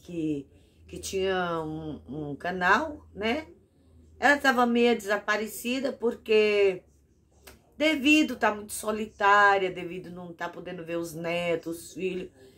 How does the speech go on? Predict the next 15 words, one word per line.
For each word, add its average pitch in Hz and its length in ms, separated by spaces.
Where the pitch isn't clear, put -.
devido 302 340
à 302 80
pandemia, 254 840
né? 170 360
Diz - 140
que 247 120
ela 247 180
dormiu 240 540
e 247 60
não 220 160
acordou 208 600
mais, 143 380
mas 208 400
que - 120
Deus 185 640